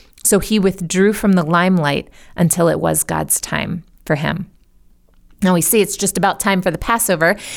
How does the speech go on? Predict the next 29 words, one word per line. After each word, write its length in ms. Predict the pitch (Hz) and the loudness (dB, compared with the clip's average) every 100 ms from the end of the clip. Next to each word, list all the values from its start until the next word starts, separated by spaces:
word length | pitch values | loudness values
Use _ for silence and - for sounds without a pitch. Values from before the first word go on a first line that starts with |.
| - | -4
And 140 | 233 247 | 0 2
so 100 | 262 | 2
people 340 | - 277 285 | 2 0 0
are 80 | 262 | -2
coming 320 | - 254 233 | 0 0 2
from 200 | 226 214 | 2 0
all 320 | - 247 269 233 | 4 4 4 2
over 180 | 220 | 2
the 80 | 208 | 0
country 400 | 208 262 277 254 | -2 -4 0 0
and 160 | - 190 | 2 4
they're 160 | 185 | 4
looking 440 | 180 208 214 214 208 | 2 0 0 2 2
for 140 | 170 | 0
Jesus. 580 | 156 196 196 165 - - - - - | 0 2 2 0 -2 -4 -8 -18 -6
People 300 | - 302 381 | -2 0 0
had 180 | 269 208 | 2 0
heard 580 | - - 269 220 185 175 | -2 0 4 4 4 2
what 160 | 180 | 2
was 140 | 185 156 | 2 0
going 400 | 190 170 160 - | 2 2 0 0
on 320 | 180 160 165 - - | 0 2 0 -6 -2
and 120 | 190 196 | 4 4
they 80 | |
were 140 | 196 175 | 6 2
drawn 440 | 156 196 208 214 | 2 2 4 2
to 120 | 208 | 0
the 80 | 180 | -6
controversy 1300 | - - - 226 262 - 180 147 151 165 - - - | -8 -8 0 2 2 0 0 0 -2 -2 -4 -4 -8